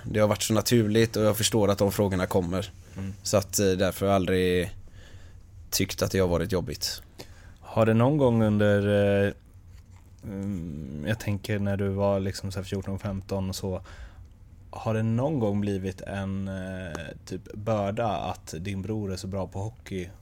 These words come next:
Speaker 2: och vad man förväntar sig av dig? Eller, eh, för den delen att det är så här, "Ja, ja, men han lirar bara för att han är lillebrorsa till"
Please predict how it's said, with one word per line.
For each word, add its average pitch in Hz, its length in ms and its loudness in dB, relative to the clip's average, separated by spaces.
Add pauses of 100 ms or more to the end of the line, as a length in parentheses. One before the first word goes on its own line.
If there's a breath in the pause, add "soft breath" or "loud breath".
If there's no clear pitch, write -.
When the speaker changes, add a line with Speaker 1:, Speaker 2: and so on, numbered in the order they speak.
(120)
Speaker 2:
och - 300 -14
vad 101 160 -2
man 95 140 -4
förväntar 95 440 -6
sig 92 220 -6
av 90 160 -8
dig? 98 460 -4 (800 soft breath)
Eller, 101 580 -4
eh, 101 60 -6
för - 180 -2
den 101 240 2
delen 98 320 0
att 90 140 -8
det 92 80 -4
är 90 100 -4
så 90 120 -6
här, 85 80 -4
"Ja, 92 200 -2
ja, 87 120 -4
men 87 140 -8
han 92 220 -8
lirar 90 240 -8
bara 87 280 -6
för 85 180 -10
att 82 140 -10
han 87 200 -10
är 85 140 -12
lillebrorsa 85 580 -10
till" 80 380 -12